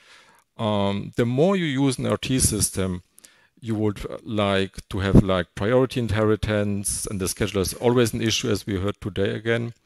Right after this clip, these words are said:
And since the real-time task might, uh, be huge and difficult, debugging infrastructure would be also important. Now, when would you like to start the R T project, like, for real time? Any guess?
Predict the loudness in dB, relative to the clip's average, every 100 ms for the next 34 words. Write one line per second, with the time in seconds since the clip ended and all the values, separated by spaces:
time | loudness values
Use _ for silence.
0 | -20 -20 -20 _ _ _ 0 2 2 0
1 | 0 -4 -8 -14 -10 -4 -4 -6 _ _
2 | _ _ -4 0 2 2 0 2 0 0
3 | -2 0 2 2 0 -6 -8 -6 -4 -4
4 | -4 -8 -8 -4 -4 -6 -2 2 4 2
5 | 0 2 2 0 -2 -2 -6 -8 -2 -2
6 | -2 -4 -4 -4 -6 -4 -4 -4 -6 -2
7 | -2 -2 -6 -6 -8 -8 -12 -14 -18 -20
8 | _ _ -20 -20 _ _ _ _ -4 -2
9 | 0 -4 -10 _ _ -10 0 2 2 2
10 | 2 2 0 0 -2 -4 -2 2 2 2
11 | 0 -2 0 -2 -4 -2 -4 -2 -8 _
12 | -4 0 2 2 2 2 2 0 -4 -4
13 | 0 -2 -2 -12 -10 -4 -2 -2 -2 -2
14 | -4